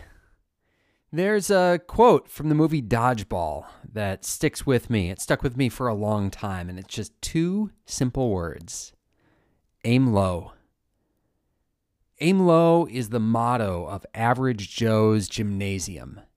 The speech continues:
It's not their goal. Their goal is not to aim low, but it's a tactic that they use.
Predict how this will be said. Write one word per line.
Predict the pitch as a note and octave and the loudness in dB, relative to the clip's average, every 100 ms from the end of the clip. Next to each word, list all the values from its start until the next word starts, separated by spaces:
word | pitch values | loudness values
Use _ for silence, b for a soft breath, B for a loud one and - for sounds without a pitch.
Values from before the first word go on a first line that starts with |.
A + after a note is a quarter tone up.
| _ _ _ _ _ _ _ | _ _ _ _ _ _ _
It's | - | -6
not | G3 A3+ | -2 -2
their | C#4+ | -2
goal. | A3 B2+ F#3 F3 G#2 - - | -4 2 6 6 6 0 -6
Their | D3+ | -6
goal | B2+ - F3 F#3+ F3+ D#3+ | -6 0 4 6 6 4
is | B2 B2+ | 2 0
not | A#2+ A2 | -2 -2
to | A#2 - | -6 -8
aim | G#2+ F#2+ | -6 -6
low, | F2 F2 B1+ C#2+ C3+ B2+ _ _ _ _ _ | -8 -12 -12 -12 -14 -16 _ _ _ _ _
but | - C3 B2+ _ _ _ | -4 -4 -4 _ _ _
it's | - C#3+ D#3 | -18 -10 -10
a | |
tactic | - D#3+ F#3 A#2 B2 - | -6 0 0 0 -6 -6
that | G2+ - | -10 -6
they | F#2+ | -6
use. | E2+ A1+ - - - | -8 -12 -16 -16 -16